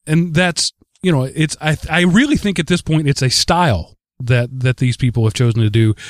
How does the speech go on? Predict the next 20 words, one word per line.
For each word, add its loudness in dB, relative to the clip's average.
rather 2
than 0
a, 0
a 2
misgiving 0
or 2
a -2
mistake. -4
It's -6
just, -4
it's -4
the 2
way 2
they've 0
chosen 0
to -6
do, -2
to -4
do 4
it. -6